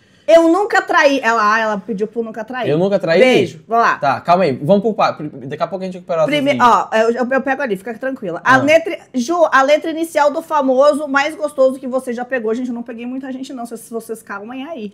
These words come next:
Speaker 2: Tá, tá. Mas vamos lá. Primeiro respondendo a nossa colega aí, a Sofia Fontes.
Speaker 1: Sofia Fontes.
Speaker 2: Vamos.
Speaker 1: A gente vai muito em breve.
Speaker 2: Muito em breve. A gente não vai falar quando ainda, mas vai.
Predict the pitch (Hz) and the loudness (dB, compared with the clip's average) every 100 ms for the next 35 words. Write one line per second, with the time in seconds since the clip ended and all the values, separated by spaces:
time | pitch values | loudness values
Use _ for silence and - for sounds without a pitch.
0 | _ 151 139 101 - 143 113 110 139 147 | _ 0 0 0 -4 -2 0 -2 0 2
1 | 190 143 127 175 185 202 202 190 180 175 | 4 2 0 0 0 0 -2 -4 -4 -6
2 | 175 170 175 160 151 143 143 147 160 156 | -8 -8 -4 0 0 0 -2 -4 -8 -8
3 | 165 165 - 113 104 - - - _ 269 | -6 -6 -6 -8 -8 -16 -18 -20 _ -6
4 | 269 320 - 196 180 131 110 - 240 262 | -2 0 6 8 8 4 -4 -2 0 0
5 | 277 262 240 240 285 349 - 262 294 359 | -2 0 2 4 2 -2 2 4 4 2
6 | 523 554 311 240 196 156 180 226 208 170 | -2 -2 0 2 4 2 2 2 6 6
7 | 185 214 220 214 233 - 240 247 262 208 | 4 2 2 2 2 4 4 6 4 4
8 | 147 147 160 135 156 127 104 | -2 -2 -4 0 2 2 0